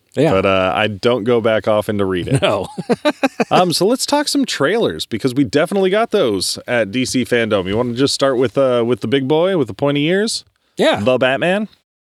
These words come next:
Speaker 1: Yeah.
Speaker 2: What'd you think?
Speaker 1: Uh, I thought it looked pretty good.
Speaker 2: Yeah.
Speaker 1: Uh, it was very, a lo-, there's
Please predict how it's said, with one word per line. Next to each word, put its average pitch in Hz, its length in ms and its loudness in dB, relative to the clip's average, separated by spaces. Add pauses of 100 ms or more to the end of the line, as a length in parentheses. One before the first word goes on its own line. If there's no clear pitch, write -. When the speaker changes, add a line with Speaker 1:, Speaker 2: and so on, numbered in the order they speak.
(160)
Speaker 1:
Yeah. 202 200 2 (180)
Speaker 2:
What'd 170 140 2
you 175 60 -4
think? 196 240 -2 (320)
Speaker 1:
Uh, 156 240 4
I 196 100 4
thought 254 180 4
it 277 40 4
looked 262 160 0
pretty 294 140 2
good. 247 280 0 (160)
Speaker 2:
Yeah. 226 120 -2
Speaker 1:
Uh, 156 280 4
it 151 60 2
was 135 140 2
very, 208 380 2
a 175 120 -2
lo-, 151 160 2 (500)
there's 135 180 -6